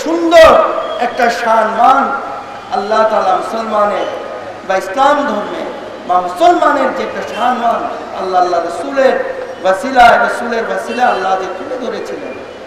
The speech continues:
আজকে ফিসকা ফাসাদের কারণে অন্য ধর্মাবলম্বীদের থেকে মুসলমান হয়েছে না?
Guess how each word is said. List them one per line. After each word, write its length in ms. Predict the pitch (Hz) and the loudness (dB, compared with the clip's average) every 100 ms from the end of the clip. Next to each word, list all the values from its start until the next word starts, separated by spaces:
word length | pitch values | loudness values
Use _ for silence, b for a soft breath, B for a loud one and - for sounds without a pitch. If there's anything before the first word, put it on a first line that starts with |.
| - | -6
আজকে 260 | 190 196 208 - | -2 -2 -4 -8
ফিসকা 340 | 311 - 294 | -8 0 2
ফাসাদের 540 | 247 240 254 247 247 240 | 2 4 6 6 4 0
কারণে 340 | 208 208 - - - - - - - - - - - - | 0 0 -2 -4 -6 -10 -10 -12 -14 -16 -16 -18 -18 -4
অন্য 340 | 254 320 349 339 | 2 6 8 8
ধর্মাবলম্বীদের 960 | 294 294 277 269 262 262 262 262 254 | 8 8 6 6 6 4 2 4 4
থেকে 540 | 254 240 220 190 - - 190 | 2 -2 -2 -2 -6 -8 -8
মুসলমান 520 | 190 233 233 226 226 | 0 2 4 4 6
হয়েছে 300 | 226 226 | 2 0
না? 60 | 226 | -2